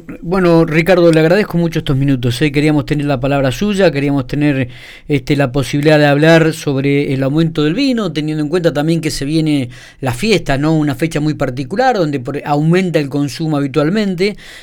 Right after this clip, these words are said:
eh, así que vamos a estar atentos a ver, este, el aumento que se viene en el vino de acá a pocos días, o, o,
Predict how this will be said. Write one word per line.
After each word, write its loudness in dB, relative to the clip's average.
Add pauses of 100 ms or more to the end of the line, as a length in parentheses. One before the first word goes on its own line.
eh, 0
así -2
que 2
vamos -2
a -2
estar -2
atentos -2
a -2
ver, 2
este, -2
el 0
aumento 0
que -4
se -6
viene 0 (320)
en 0
el 2
vino 2
de 0
acá 2
a -4
pocos 0
días, 2
o, -4
o, -8